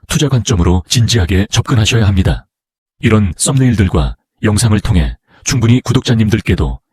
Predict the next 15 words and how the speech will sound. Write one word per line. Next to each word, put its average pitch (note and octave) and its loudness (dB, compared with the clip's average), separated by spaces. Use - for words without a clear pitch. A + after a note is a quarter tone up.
메시지가 G2+ 0
전달되었을 G#2+ 2
거라 F2+ 0
생각합니다. A2+ -2
그렇다면 F#2+ 0
이런 A#2 2
바이오 A2 2
이슈가 A#2 0
터졌을 A#2 0
때 - -4
부자들은 G2+ 0
어떻게 B2+ -2
행동할까요? G2+ 0
바이오 G#2+ 2
관련주는 G2 0